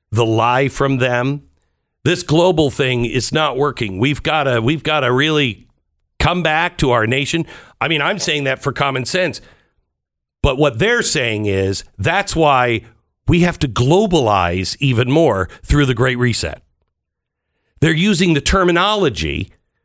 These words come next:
but they're saying, "But we're gonna, we're gonna globalize even more. We're just gonna cut half the globe out." Um,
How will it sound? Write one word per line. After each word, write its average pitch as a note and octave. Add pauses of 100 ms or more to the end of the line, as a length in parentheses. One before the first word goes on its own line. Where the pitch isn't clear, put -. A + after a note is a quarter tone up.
(360)
but D#3
they're E3
saying, D#3+
"But C3
we're F#3
gonna, E3 (140)
we're G3+
gonna F3+
globalize F3
even C3+
more. D3+
We're C3
just C#3+
gonna C3+
cut C#3+
half C#3
the B2
globe A2+
out." G#2 (1080)
Um, B2